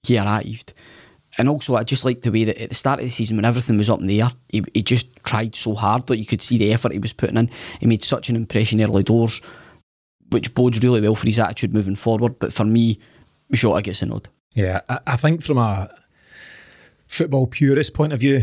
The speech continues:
Speaker 2: y-, you can't fail to watch Jota and, you know,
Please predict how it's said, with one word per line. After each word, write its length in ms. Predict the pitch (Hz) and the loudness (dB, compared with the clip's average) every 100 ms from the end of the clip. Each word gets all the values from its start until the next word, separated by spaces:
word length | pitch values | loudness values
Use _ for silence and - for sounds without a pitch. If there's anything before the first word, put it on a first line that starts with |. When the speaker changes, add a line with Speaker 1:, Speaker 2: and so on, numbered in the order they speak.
| - - | 0 -8
Speaker 2:
y-, 120 | 110 123 | -12 -2
you 140 | 113 | -2
can't 360 | - 127 123 127 | 2 2 0 -2
fail 300 | - 120 117 | 0 0 2
to 80 | 113 | 0
watch 380 | 101 113 - | 0 0 0
Jota 380 | 101 117 110 104 - - | 0 2 2 0 -6 -6
and, 360 | - 101 98 85 - | 0 2 2 0 -2
you 120 | 117 | 2
know, 260 | 101 95 90 | 4 2 0